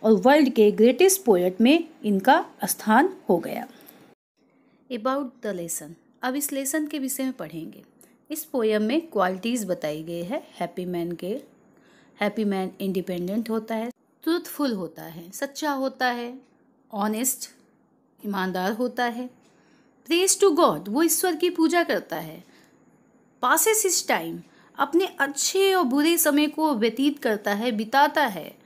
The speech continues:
अच्छी किताबों को, गुड books को पढ़ के या good friends के साथ रहकर। तो इस lesson में ये बताने की कोशिश की गई है कि अगर आप खुशहाल जीवन जीना चाहते हैं तो उसके लिए आपको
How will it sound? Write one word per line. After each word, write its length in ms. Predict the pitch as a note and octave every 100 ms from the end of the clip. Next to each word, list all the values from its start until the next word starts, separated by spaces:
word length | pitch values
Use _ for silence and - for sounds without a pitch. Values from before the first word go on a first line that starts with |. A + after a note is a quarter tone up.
| _ - _
अच्छी 400 | - G#3 - -
किताबों 480 | A3 G#3+ F3 F3 G3+
को, 200 | A#3 E4+
गुड 260 | E4 A#3 C4+
books 340 | A#3 F#4 -
को 140 | - G4
पढ़ 240 | B3 F#3+
के 300 | F3+ G3 G#3+ - - -
या 80 | B3
good 300 | A3 C4 D#4
friends 380 | - A3 G3+ G#3
के 120 | B3+
साथ 400 | C4 E3 E3 -
रहकर। 260 | D#3 - - G#3 _ - - - _ -
तो 340 | F4 F#4+ G4+
इस 140 | E4+ E4+
lesson 320 | E4 D#4+ E4
में 100 | E4
ये 140 | D4
बताने 400 | A#3+ A3 G3 G3+
की 120 | G#3 A3
कोशिश 420 | G3+ F3 C4 -
की 160 | A3+
गई 240 | F3+ F3 F3
है 300 | F#3+ A3+ C#4+ - - -
कि 60 |
अगर 280 | - A3+ C4+
आप 200 | B3+ C4
खुशहाल 520 | - A#3 B3 C4+ F4+
जीवन 340 | F4+ F4 D#4 C4
जीना 280 | A#3 G3+
चाहते 400 | F#3 D#3 D#3 -
हैं 300 | G3+ A#3+ D#4 E4 - -
तो 60 | -
उसके 440 | - D#4+ - F4+
लिए 200 | C4+ A#3+
आपको 580 | G#3 F#3+ G3+ - D#4 G4